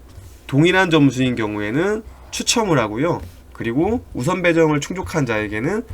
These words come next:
삼십 퍼센트 이내를 우선 배정하고 마찬가지로 전산 추첨을 합니다. 쉽게 말해서 가점을 먼저 따지고 동일한 점수에서는 추첨을 한다는 내용으로 보시면 되겠습니다.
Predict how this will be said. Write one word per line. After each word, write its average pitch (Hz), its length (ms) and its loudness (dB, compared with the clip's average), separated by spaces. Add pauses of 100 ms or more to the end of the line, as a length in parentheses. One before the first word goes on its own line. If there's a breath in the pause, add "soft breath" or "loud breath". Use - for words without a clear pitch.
(100)
삼십 214 380 -4
퍼센트 175 320 -2
이내를 113 300 2
우선 127 300 4
배정하고 110 600 0 (260 loud breath)
마찬가지로 117 640 0 (240)
전산 131 320 0
추첨을 120 340 -6
합니다. 98 300 -8 (180)
쉽게 - 300 -2
말해서 185 280 0
가점을 170 440 2
먼저 117 240 0
따지고 156 580 0 (300 loud breath)
동일한 175 380 4
점수에서는 127 720 0 (260)
추첨을 202 480 -2
한다는 139 460 0 (320 loud breath)
내용으로 117 500 4
보시면 117 340 0
되겠습니다. 98 580 -4